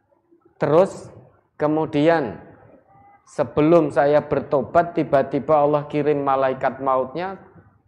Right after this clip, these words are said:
terus bagaimana nasib saya di hadapan Allah kelak? Maka ibrah terambil.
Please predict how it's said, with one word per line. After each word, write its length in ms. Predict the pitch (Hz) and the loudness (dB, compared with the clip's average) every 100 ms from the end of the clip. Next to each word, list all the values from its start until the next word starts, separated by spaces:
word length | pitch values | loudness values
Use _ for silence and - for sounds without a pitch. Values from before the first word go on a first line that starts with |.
| _ - _ _ | _ -20 _ _
terus 240 | - 156 156 | -6 -6 -2
bagaimana 640 | 135 127 139 139 139 123 | -4 -2 -4 -2 -4 -4
nasib 460 | 117 120 107 120 - | -6 -8 -8 -8 -6
saya 380 | 120 113 107 95 - - _ | -6 -6 -8 -12 -20 -20 _
di 160 | 110 110 | -6 -6
hadapan 480 | 104 107 107 104 | -4 -4 -4 -6
Allah 240 | 101 104 104 - | -6 -8 -8 -8
kelak? 260 | 104 90 - - _ _ _ _ _ _ - _ _ _ - - - - - - _ - | -8 -8 -12 -20 _ _ _ _ _ _ -20 _ _ _ -20 -20 -20 -20 -20 -20 _ -10
Maka 400 | 95 160 190 165 | -2 2 2 2
ibrah 480 | 175 - 175 220 165 | -2 2 4 4 2
terambil. 800 | 180 175 170 180 165 160 156 | -4 -4 -4 -4 -2 -2 -4